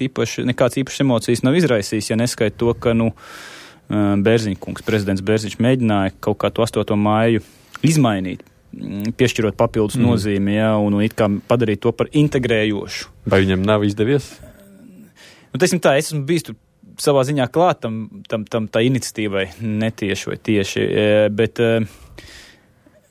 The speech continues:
Speaker 1: šāda iniciatīva nevar būt, e, vien-, viengadīgs pasākums, teiksim, lai kaut ko tādu darīt.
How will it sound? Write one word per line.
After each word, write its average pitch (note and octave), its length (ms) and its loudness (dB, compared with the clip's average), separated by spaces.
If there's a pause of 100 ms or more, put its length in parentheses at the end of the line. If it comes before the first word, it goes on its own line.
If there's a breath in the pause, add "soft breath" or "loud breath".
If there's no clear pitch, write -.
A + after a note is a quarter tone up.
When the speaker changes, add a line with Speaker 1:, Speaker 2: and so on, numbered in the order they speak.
(1400)
Speaker 1:
šāda E3+ 300 2
iniciatīva C#3 320 -4
nevar C#3+ 260 0 (140)
būt, C#3+ 400 -2
e, B2+ 120 4 (120)
vien-, C#3+ 240 0 (200)
viengadīgs A2+ 520 0
pasākums, G#2+ 640 -4
teiksim, - 240 -2
lai G#2+ 80 0
kaut C3+ 180 4
ko A#2 80 0
tādu A#2+ 320 0
darīt. B2+ 320 -2